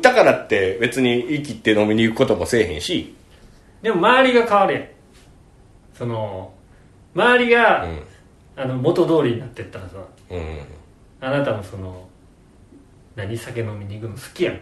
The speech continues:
Speaker 1: うんうんうん。
Speaker 2: で、そういう場所が出てくるでしょ？
Speaker 1: ああ、だから、その、全体的にそう良くなっていくのはいいことやけど、
Speaker 2: うん。
Speaker 1: 自分は多分そんななれへんのに、打ってしんどなんの嫌やなとは思いますよね。
Speaker 2: ああ、なるほどね。
Speaker 1: うん。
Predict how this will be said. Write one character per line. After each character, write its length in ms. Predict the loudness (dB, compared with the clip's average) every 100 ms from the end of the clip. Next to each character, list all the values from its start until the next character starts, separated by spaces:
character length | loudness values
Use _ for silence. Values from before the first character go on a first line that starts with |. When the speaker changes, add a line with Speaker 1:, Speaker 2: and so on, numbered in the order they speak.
| -12
Speaker 1:
う 60 | -8
ん 40 |
う 40 | -8
ん 20 |
う 20 |
ん。 300 | -8 -10 -14 -16 -14
Speaker 2:
で、 80 |
そ 200 | -6 -2
う 20 | 0
い 80 |
う 60 | 2
場 120 | 2
所 160 | 0 -2
が 160 | -4 -6 -14 -20 -20 -20 -20 -20 -20 -10
出 120 | -8
て 100 | -6
く 100 | -10
る 120 | -12
で 120 | -16 -12
し 80 |
ょ？ 120 | -12 -12 -20 _ -20 _ 2
Speaker 1:
あ 220 | 6 8
あ、 40 | 6
だ 100 | 8
か 100 | 8
ら、 160 | 8
そ 100 | 6
の、 220 | 4 2 -2 -12 -16 -16 2
全 220 | 4 6
体 160 | 4 4
的 120 | 6
に 140 | 6
そ 180 | 8 8
う 20 |
良 120 | 8 8
く 100 | 4
な 120 | 0
っ 60 |
て 80 | 0
い 80 | 0
く 80 | 0
の 60 |
は 80 | 0
い 100 | -2
い 20 |
こ 100 | -6
と 120 | -2 -2
や 100 | -2
け 80 |
ど、 220 | 2 2 0
Speaker 2:
う 20 |
ん。 180 | -6 -14 -20 -20 -8
Speaker 1:
自 160 | -2
分 140 | 2 6
は 160 | 6
多 140 | 6 6
分 200 | 4 2
そ 120 | 4
ん 20 |
な 80 | 4
な 140 | 6
れ 120 | 4 4
へ 220 | 0 -2
ん 100 | -4
の 120 | -2
に、 360 | 0 -2 -4 -10 -20 _ -8
打 80 |
っ 20 | -4
て 300 | 2 2 2
し 160 | -2
ん 60 | 0
ど 100 | 4
な 120 | 4
ん 40 |
の 60 | 2
嫌 220 | 0 0
や 80 | 0
な 180 | 0 0
と 100 | -2
は 60 |
思 100 | -4
い 60 | -8
ま 100 | -14
す 80 | -12
よ 60 | -12
ね。 60 |
Speaker 2:
あ 20 | -12 -14 -16
あ、 20 |
な 60 | -14
る 60 |
ほ 60 | -14 -16 -10
ど 60 |
ね。 80 | -8
Speaker 1:
う 40 |
ん。 60 | -8